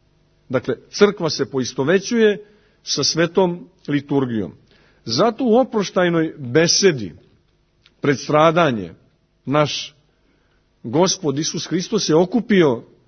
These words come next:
svoje učenike na tajnoj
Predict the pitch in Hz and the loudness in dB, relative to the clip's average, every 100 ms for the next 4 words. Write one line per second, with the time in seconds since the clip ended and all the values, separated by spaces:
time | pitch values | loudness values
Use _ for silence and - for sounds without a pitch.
0 | _ _ _ _ _ - - 151 175 160 | _ _ _ _ _ -4 0 4 4 2
1 | - 175 - 143 123 117 185 220 - _ | 0 -6 -2 -2 -2 -2 -4 -4 -8 _
2 | _ _ _ _ _ _ _ _ _ - | _ _ _ _ _ _ _ _ _ -2
3 | 147 147 127 - _ _ _ _ _ _ | 2 2 0 -6 _ _ _ _ _ _
4 | _ _ _ _ _ _ _ _ _ - | _ _ _ _ _ _ _ _ _ 2
5 | 180 165 143 120 104 | 4 4 2 0 -4